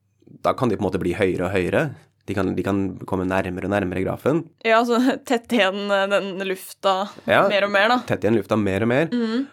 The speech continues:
Speaker 1: Eh, sånn at feilen blir mindre og mindre.
Speaker 2: Mm.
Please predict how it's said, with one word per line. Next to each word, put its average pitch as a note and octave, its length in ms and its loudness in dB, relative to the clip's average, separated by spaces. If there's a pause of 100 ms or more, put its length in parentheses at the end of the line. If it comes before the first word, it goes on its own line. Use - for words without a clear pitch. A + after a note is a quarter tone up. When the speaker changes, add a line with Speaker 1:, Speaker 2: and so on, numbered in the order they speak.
(120)
Speaker 1:
Eh, G2+ 640 0 (160)
sånn F#2 160 -2
at E2+ 80 -6
feilen F2+ 480 -2
blir F#2 240 0
mindre F#2 340 -2
og G#2 60 2
mindre. A2+ 400 0 (240)
Speaker 2:
Mm. B3 460 -2